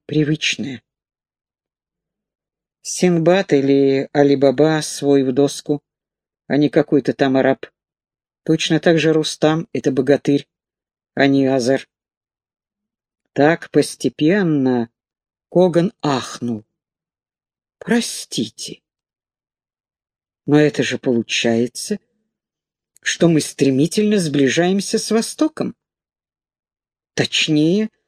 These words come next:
делаем навстречу гигантский шаг в той области, которой никогда не поступались. Не так, как с Хусейном — или Насром, а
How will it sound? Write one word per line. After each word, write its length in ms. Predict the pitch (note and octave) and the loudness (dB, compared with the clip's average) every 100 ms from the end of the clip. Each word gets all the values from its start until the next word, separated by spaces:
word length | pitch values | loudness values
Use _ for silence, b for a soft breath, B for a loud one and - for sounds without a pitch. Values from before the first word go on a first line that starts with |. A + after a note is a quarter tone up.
| _ _ - | _ _ -10
делаем 720 | A#2 C#3 A#3+ A#3+ G3 E3 D#3+ | -2 2 4 4 2 2 0
навстречу 720 | E3 - - G3 B3+ - B3 | 0 -4 -2 -2 0 -2 0
гигантский 800 | F3 E3 D#3 G#3+ A#3 - - G#3+ | 0 0 2 0 -2 -6 -2 -2
шаг 380 | - G#3 F#3+ - | 0 -2 -2 -8
в 120 | - | -14
той 340 | - F#3 E3 | 0 2 4
области, 680 | G3 G#3+ A3+ B3+ - C#4+ C#4 _ _ _ _ _ _ _ _ _ _ _ _ | 4 2 0 -4 -4 -4 -6 _ _ _ _ _ _ _ _ _ _ _ _
которой 460 | D3 C3+ D3 E3 E3+ | -12 -2 2 2 0
никогда 440 | F#3 E3+ D#3+ G3 | -2 0 0 0
не 120 | G#3+ | 0
поступались. 800 | A3 A3+ - A#3+ D4+ F#3 G#2 - - _ _ _ _ _ _ _ _ _ - | -2 -6 -6 -4 -2 -2 -6 -10 -16 _ _ _ _ _ _ _ _ _ 0
Не 220 | F3+ A#3+ | 2 2
так, 500 | - G#3+ - - - | 2 0 0 -8 -2
как 280 | B3 A#3 - | 0 0 -4
с 240 | - - | -8 -10
Хусейном — 840 | - A3+ - G#3 F3 D3 C#3 C3 A#2 _ _ _ _ _ _ _ | -2 0 0 0 2 2 0 -2 -6 _ _ _ _ _ _ _
или 260 | E3 E3 F3 | 2 4 4
Насром, 580 | F3 A#2 - B2 G#2+ - _ _ _ _ _ _ _ | 2 0 -2 -2 -2 -6 _ _ _ _ _ _ _
а 440 | - C#3 C3+ C3 | 0 2 4 2